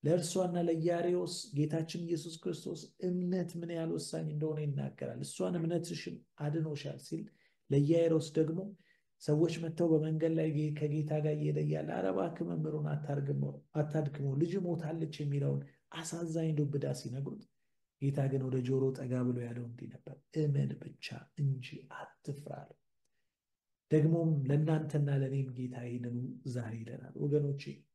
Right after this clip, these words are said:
እምነታችንን እንዳንጥል፣ «እመን እንጂ አትፍራ» የሚል ጌታ ከኛ ጋር አለ። በእርሱ ስንታመን እሱ በራሱ ጊዜ ድንቅን ማድረግ የሚችል ነው። አይቸኩልም፣ ደግሞም አይዘገይም።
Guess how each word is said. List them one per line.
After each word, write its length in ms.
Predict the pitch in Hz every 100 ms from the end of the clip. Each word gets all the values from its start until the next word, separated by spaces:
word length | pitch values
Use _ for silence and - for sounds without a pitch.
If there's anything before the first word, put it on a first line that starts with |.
| - 165
እምነታችንን 1080 | 151 147 147 151 147 160 147 - 147 143 135
እንዳንጥል፣ 640 | 127 127 131 131 139 - _ _ _ _ _ _ -
«እመን 380 | 175 180 180 175
እንጂ 220 | 165 160 156
አትፍራ» 580 | 151 - - 214 208 - 139
የሚል 380 | 135 139 139 147 - _ _ -
ጌታ 240 | 135 127 104 110 _ _ _ _
ከኛ 240 | - 127 117 104
ጋር 180 | - 107
አለ። 180 | 107 - - _ _ _ _ _ -
በእርሱ 280 | 143 139 - 160
ስንታመን 720 | - 160 151 - 143 143 143
እሱ 180 | 139 - 147
በራሱ 440 | 135 127 156 160 208
ጊዜ 180 | 165 156 143 139 -
ድንቅን 540 | 175 208 208 - 185 180
ማድረግ 380 | 175 151 156
የሚችል 420 | 139 139 - 147 139
ነው። 140 | - _ _ _ -
አይቸኩልም፣ 800 | 156 160 - 160 - 170 156 127 - - _ _ _ _ 143
ደግሞም 420 | 135 147 147 139
አይዘገይም። 720 | 127 123 120 113 120 123